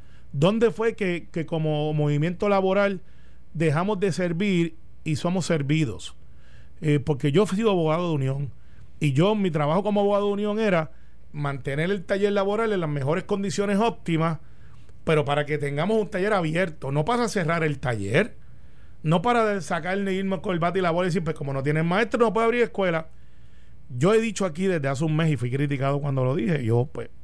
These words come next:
asumo mi responsabilidad de que no iban a abrir todas las escuelas, de que estos eran unos pasos que se iban dando y que había que empezar,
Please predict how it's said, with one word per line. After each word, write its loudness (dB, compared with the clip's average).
asumo 0
mi 2
responsabilidad 0
de 2
que 2
no 4
iban 2
a 4
abrir 2
todas -2
las 0
escuelas, -2
de 2
que 0
estos 2
eran 4
unos 2
pasos 0
que -4
se -2
iban 2
dando 2
y 4
que 0
había 2
que -4
empezar, 0